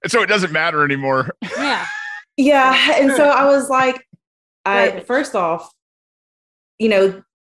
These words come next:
Speaker 3: being right sometimes doesn't put you in the majority. And number two, I don't think I'm in the minority. I think I'm part of the silent majority that
Speaker 1: Well,
Speaker 3: feels
Speaker 1: wh-
Speaker 3: this way.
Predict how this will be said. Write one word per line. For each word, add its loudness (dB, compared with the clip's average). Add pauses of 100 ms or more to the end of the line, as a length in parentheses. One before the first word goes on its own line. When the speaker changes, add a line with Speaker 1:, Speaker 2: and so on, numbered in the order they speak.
Speaker 3:
being 2
right 0
sometimes -4
doesn't -2
put -2
you -2
in -2
the -2
majority. -2
And -2
number 0
two, 0
I 0
don't 0
think -2
I'm 0
in -2
the -2
minority. -2
I -2
think -4 (540)
I'm -2 (160)
part 0
of 2
the -2
silent 0
majority -2 (760)
that 2
Speaker 1:
Well, -12
Speaker 3:
feels 4
Speaker 1:
wh- -6
Speaker 3:
this -2
way. -4